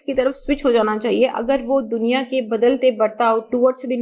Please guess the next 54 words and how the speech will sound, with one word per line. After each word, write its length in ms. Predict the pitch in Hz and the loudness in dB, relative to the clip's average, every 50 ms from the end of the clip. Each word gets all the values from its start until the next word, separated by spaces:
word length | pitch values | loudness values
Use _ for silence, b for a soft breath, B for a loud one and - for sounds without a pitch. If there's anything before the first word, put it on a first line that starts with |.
| 226 | -2
non-dairy 360 | 226 240 247 240 233 233 233 | 0 0 2 2 0 0 2
milk 160 | 226 226 233 226 | 2 0 0 0
की, 260 | 226 - 233 220 208 | -2 -4 -2 -2 0
मतलब 360 | 214 208 202 226 220 208 202 220 | -2 -2 -2 -4 -4 -4 0 2
ना, 180 | 240 269 349 | 2 4 4
जैसे 240 | 359 302 285 285 311 | 2 2 0 2 2
मार्केट 380 | 285 277 254 254 262 - 262 247 | 2 2 2 0 0 -4 -8 -4
कंजप्शन 480 | - 302 269 240 254 254 - 247 247 | 0 0 0 2 0 -2 -2 -4 -4
चेंज 300 | 240 254 254 240 233 233 | -2 0 0 0 0 0
हो 80 | 247 233 | -2 -2
रहा 120 | 220 220 | -2 -4
है, 60 | 220 220 | -4 -4
वैसे 240 | 226 226 240 233 | -2 0 0 0
if 60 | 233 247 | 2 2
you 100 | 240 226 | 2 2
want 160 | 247 262 277 | 2 2 2
to 80 | 330 | 0
stay 260 | 311 - - 285 269 262 | -2 0 0 0 2 2
in 40 | 254 | 0
the 120 | 254 240 | 0 2
market, 260 | 240 233 226 233 247 | 2 2 0 0 -4
you 140 | 233 226 220 | -6 -6 -6
change 300 | 233 226 - 262 262 254 | -8 -2 0 2 2 4
your 160 | 240 247 214 | 4 2 2
attitude। 520 | 202 196 190 185 196 190 202 196 190 196 185 B B B B B B B B | 2 2 0 0 -4 -6 -4 -2 -2 -2 -4 B B B B B B B B
क्योंकि 200 | - 277 269 311 | -2 0 0 0
इनको 440 | - - - 285 330 320 330 370 359 | 0 2 2 2 2 2 2 2 2
लगता 300 | 339 277 269 - - 262 | 2 2 2 2 0 0
है 220 | 247 254 226 240 | 2 2 0 0
कि 380 | 240 247 269 277 - - 254 294 | 0 -2 -4 -4 -2 0 0 0
एक 100 | 294 294 | 2 2
लीटर 220 | 285 269 254 262 | 0 0 -2 -4
सोया 280 | 254 - - 233 233 240 | -6 -4 -2 -2 0 0
मिल्क 240 | 240 240 247 277 - | 0 0 0 0 -2
सिर्फ 200 | - 311 285 - - | -2 -4 -4 -4 -2
पन्द्रह 300 | - 254 247 254 285 302 | 0 0 2 2 0 0
से 120 | 302 311 320 | 0 -2 -4
बीस 380 | 254 233 226 254 269 269 - | -4 -2 -2 -2 -2 0 -2
रुपए 240 | 277 262 254 254 240 | -2 -2 0 -2 -2
का 100 | 233 233 | 0 0
आता 320 | - - 208 208 208 214 214 | 0 0 0 0 0 -2 -4
है 260 | 202 208 226 262 294 | -2 -2 -2 -2 -2
और 220 | - 214 220 220 | -2 -2 -2 -2
ये 60 | 226 | -4
बहुत 360 | 208 208 208 226 226 294 311 311 | -6 -6 -8 -4 -4 -2 -2 -2
अफोर्डेबल 540 | 294 - - 262 233 233 233 220 226 226 | -6 -4 -4 -4 -4 -4 -6 -6 -6 -8
है 140 | 220 233 240 | -6 -6 -6
और 220 | - - 220 214 226 | -6 -6 -6 -4 -4
ये 80 | 233 233 | -4 -4
हाई 340 | 226 214 208 220 262 294 294 B B B B B B B - | -2 -2 -2 0 -2 -2 -6 B B B B B B B 2
प्रोटीन 300 | 254 233 233 247 247 240 | 2 4 4 2 -2 -2
कंटेंट 420 | 226 233 220 214 202 208 202 196 196 | -2 -2 -4 -4 -4 -4 -4 -4 -6
है। 220 | 196 185 180 180 B B B B B B _ - | -8 -10 -10 -10 B B B B B B _ 2
Anyhow, 300 | 233 240 247 247 240 208 | 2 2 2 2 0 -2